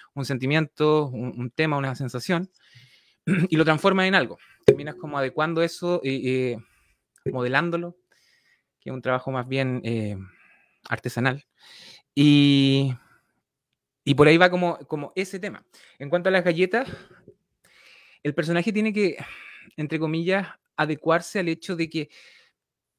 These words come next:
para él es como ridículo el trabajo que hace. El tema de escribir galletas es como que prácticamente como, bueno, es el peor es nada, ¿cachai? Gano plata con esto y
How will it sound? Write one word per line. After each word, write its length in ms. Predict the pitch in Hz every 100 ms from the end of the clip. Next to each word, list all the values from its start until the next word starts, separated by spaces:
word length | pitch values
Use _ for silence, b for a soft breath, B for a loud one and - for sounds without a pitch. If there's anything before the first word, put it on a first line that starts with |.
| _ _ _ 131
para 200 | 175 160
él 160 | 165 196
es 100 | 175
como 180 | 175 175
ridículo 400 | 160 170 180 143
el 80 | 131
trabajo 260 | 135 135
que 80 | 123
hace. 260 | 113 - 101
El 120 | 117
tema 180 | 143 143
de 60 |
escribir 280 | 147 143 143
galletas 320 | 147 147 151
es 80 | 151
como 180 | - 139
que 100 | -
prácticamente 640 | - 160 - 160 165 165
como, 180 | 151 139
bueno, 280 | 139 143 123
es 100 | 139
el 120 | 143
peor 160 | - 143
es 80 | 139
nada, 240 | 180 185
¿cachai? 320 | 151 - 151
Gano 180 | 147 147
plata 200 | 151 156
con 120 | 160
esto 360 | 190 190 - 180
y 260 | 147 143